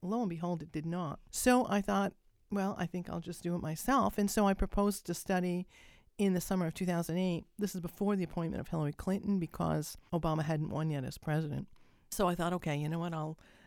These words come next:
I'll do a study that asks questions about the influence of women as foreign policy leaders. Do they make a difference? What's their relationship to women as a group? Do women in the global s-,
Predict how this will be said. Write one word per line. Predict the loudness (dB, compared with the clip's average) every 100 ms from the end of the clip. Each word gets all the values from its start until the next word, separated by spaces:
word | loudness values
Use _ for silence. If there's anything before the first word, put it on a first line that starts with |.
| -10 -4
I'll | -2
do | 0 2
a | 2
study | 2 2 2 0
that | -2 -2
asks | 0 0 -2
questions | -2 -2 0 -2
about | -2 0 0 -2 -6
the | 0
influence | 0 2 2 0 0
of | -2
women | 0 -2
as | -4
foreign | -4 -4
policy | -2 -4 -2 -2
leaders. | 0 0 0
Do | 0
they | 0 0
make | -2 -4
a | -2
difference? | 0 0 0 0 0 -2
What's | -6 -6
their | -6 -6
relationship | -4 -4 -4 -4 -4 -6 -6 -2
to | 2
women | 4 4
as | 2 -2
a |
group? | -4 -4 -2
Do | -4
women | -2 -4
in | -4
the |
global | -6 -6 -6
s-, | -8 -10